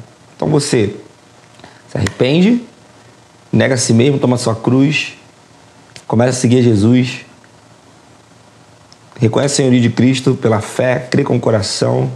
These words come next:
confessa com a sua boca, se batiza, recebe o Espírito Santo. É um combo,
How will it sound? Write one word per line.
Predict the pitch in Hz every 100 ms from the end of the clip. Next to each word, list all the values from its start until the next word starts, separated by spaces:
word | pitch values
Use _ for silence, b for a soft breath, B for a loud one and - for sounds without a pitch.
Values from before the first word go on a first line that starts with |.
| - -
confessa | 110 127 -
com | 120
a |
sua | - 110
boca, | 101 131 - 143 143 - - B B B B B B
se | - -
batiza, | 113 113 - 135 160 170 175 - - _ _ _ _ _ -
recebe | 123 117 - 135 143 139 135
o | -
Espírito | 113 - 120 117
Santo. | - 101 101 - - - _ - B B B B B B B
É | -
um | 185
combo, | 185 180 151 98